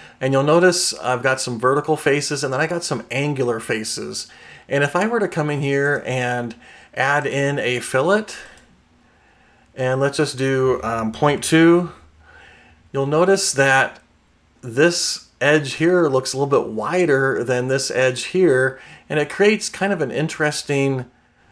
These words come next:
intersection here, uh, where it almost looks like it's kind of bulging out a little bit.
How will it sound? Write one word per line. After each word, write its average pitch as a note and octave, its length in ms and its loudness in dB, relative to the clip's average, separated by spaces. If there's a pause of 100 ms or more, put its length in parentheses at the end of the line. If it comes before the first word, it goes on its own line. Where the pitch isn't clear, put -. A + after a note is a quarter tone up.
(240)
intersection C3+ 680 0
here, B2 500 -2 (420)
uh, B2 220 -2
where A#2 140 -2
it - 80 -14
almost E3+ 260 0
looks - 120 -4
like C3 120 2
it's A2+ 100 -4
kind C3+ 160 -2
of A2 100 -6
bulging B2 380 0
out A#2 260 -2
a D3+ 40 -2
little D#3 240 2
bit. E3 340 4